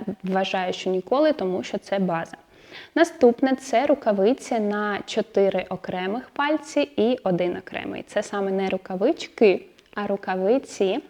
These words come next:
Е, класно, коли вони ідуть комплектом до вашої шапки,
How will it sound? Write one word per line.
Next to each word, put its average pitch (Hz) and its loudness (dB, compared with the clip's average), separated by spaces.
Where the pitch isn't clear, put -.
Е, 202 -2
класно, 240 2
коли 220 4
вони 220 0
ідуть 214 2
комплектом 196 -4
до 196 2
вашої 220 -4
шапки, - -6